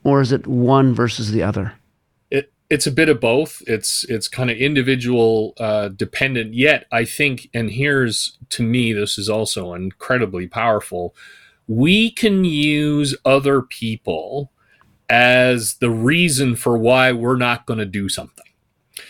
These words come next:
Speaker 2: So let's say I have a difficult conversation or a difficult topic. Let's say there's something I want, maybe it's about this <laughs> podcast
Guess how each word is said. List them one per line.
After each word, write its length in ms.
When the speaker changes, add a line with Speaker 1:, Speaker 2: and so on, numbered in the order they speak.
Speaker 2:
So 240
let's 300
say 160
I 120
have 120
a 40
difficult 460
conversation 720
or 60
a 80
difficult 380
topic. 400
Let's 200
say 200
there's 180
something 340
I 140
want, 260
maybe 380
it's 140
about 400
this 180
<laughs> 40
podcast 840